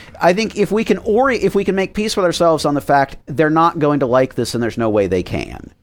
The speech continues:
and it, and it's not reasonable for them to expect that they would, then that frees us up to follow the advice that you're hearing from both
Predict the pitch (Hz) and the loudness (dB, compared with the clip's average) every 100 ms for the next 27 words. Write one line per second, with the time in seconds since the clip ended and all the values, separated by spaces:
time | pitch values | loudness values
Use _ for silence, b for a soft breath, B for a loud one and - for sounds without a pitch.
0 | - 90 87 90 110 107 104 156 139 139 | -6 -4 -2 -2 -2 -4 0 0 0 0
1 | 156 156 143 131 131 123 123 120 123 110 | 0 0 -2 0 0 0 0 -2 -4 -4
2 | - - 135 - - 92 95 90 90 80 | -4 0 0 -2 -10 -6 -4 0 0 0
3 | 80 73 71 B B - 120 151 151 151 | 0 -2 -4 B B -12 -2 0 0 -2
4 | 151 143 156 165 - - 180 190 160 147 | -4 0 2 2 -2 -4 -2 0 0 0
5 | 156 - 151 139 135 120 123 117 - 117 | 0 0 2 2 2 2 2 0 -2 -4
6 | 107 120 120 117 104 117 101 110 110 110 | -2 0 0 0 -2 -4 0 2 2 0